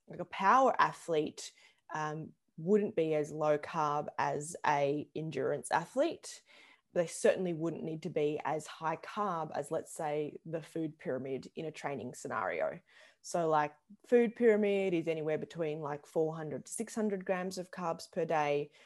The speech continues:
So we could still, like, allow, like, a power athlete to train on two hundred grams of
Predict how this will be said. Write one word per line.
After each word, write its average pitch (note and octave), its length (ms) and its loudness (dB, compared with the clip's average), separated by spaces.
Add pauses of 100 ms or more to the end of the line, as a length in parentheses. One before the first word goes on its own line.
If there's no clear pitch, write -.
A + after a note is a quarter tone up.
(120)
So - 120 -8
we B3+ 80 -4
could A#3+ 160 -6
still, A#3+ 640 0 (120)
like, - 220 -6
allow, D#3+ 480 2
like, D#3 160 0
a D#3+ 60 -14
power D#3+ 360 0
athlete D#3 600 -2
to D#3+ 120 -2
train D#3+ 540 -4
on D3 320 -8 (240)
two D4+ 100 0
hundred D#3 280 -2
grams C3+ 320 -6
of C3+ 160 -6